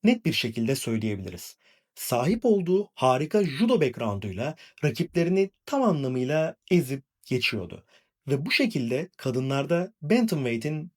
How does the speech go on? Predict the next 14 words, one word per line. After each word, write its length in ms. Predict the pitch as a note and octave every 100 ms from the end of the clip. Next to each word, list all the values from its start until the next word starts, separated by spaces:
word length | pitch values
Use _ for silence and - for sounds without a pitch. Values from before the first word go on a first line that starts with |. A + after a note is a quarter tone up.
| -
tartışmasız 640 | D3+ C#3+ - C#3 C3 C3
sahibiydi. 640 | - A2+ G2 F#2+ F2+ - - _ _ _ _ -
Ama 280 | A2 E2+ -
her 240 | - A3
şey 340 | A3+ - D3+ F3+ _ _ _
eski 340 | D3+ D#3 - A#3+
dünya 560 | A3 G3 G3 F#3 C3+
boks 220 | F3 A3 -
şampiyonu 720 | C3+ A#2+ A2+ B2 B2+ C#3+ C#3+ _ _
Holly 280 | F#3+ E3+
Holm'un 540 | B2 C#3+ C3+ C#3+ D3+ D#3 _ _
karşısına 540 | - E3 E3+ - A3 G3
çıkmasıyla 760 | - C3+ A#2+ - A#2 C3+ B2+ -
değişecekti. 800 | B2 A2+ G#2+ - F#2 - E2+